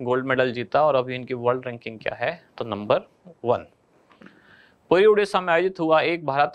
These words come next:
श्रेष्ठ भारत शूटिंग बॉल चैंपियनशिप में राजस्थान की महिला टीम ने किस टीम को हराकर स्वर्ण पदक जीता? तो राजस्थान की महिला टीम ने पुडुचेरी और दमनदीप को हराया, स्वर्ण पदक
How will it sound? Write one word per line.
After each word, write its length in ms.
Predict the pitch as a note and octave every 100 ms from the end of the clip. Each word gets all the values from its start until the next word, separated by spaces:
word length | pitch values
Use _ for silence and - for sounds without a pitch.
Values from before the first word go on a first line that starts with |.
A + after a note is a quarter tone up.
| -
श्रेष्ठ 340 | - D#3+ - C#3
भारत 240 | C3+ C#3
शूटिंग 420 | - D3 C#3+ E3
बॉल 120 | C#3+ C3
चैंपियनशिप 520 | B2 A#2+ C3 B2+ -
में 100 | C#3
राजस्थान 400 | B2 B2+ - C3
की 80 | B2+
महिला 300 | A2+ B2 D#3
टीम 180 | A2+
ने 180 | A2+ B2+ - -
किस 200 | F3+ F#3
टीम 160 | E3+ D3+
को 100 | C#3
हराकर 340 | B2 G#2+ C#3 -
स्वर्ण 260 | - D3 C#3+
पदक 220 | A#2+ A2
जीता? 440 | A2+ G#2+ B2 D3+ - - - _
तो 60 | -
राजस्थान 440 | B2 D3 - D3
की 60 | C3+
महिला 360 | B2 A2 C3+ D#3+
टीम 180 | D3
ने 300 | A#2 B2 D#3+ - _
पुडुचेरी 540 | D3+ E3+ D3 C3 C3 - -
और 160 | A#2+
दमनदीप 440 | A#2 B2+ A#2+ A2+ -
को 100 | C3
हराया, 400 | A2 A#2 C3+ -
स्वर्ण 260 | - A2+ G#2+
पदक 280 | G#2 D3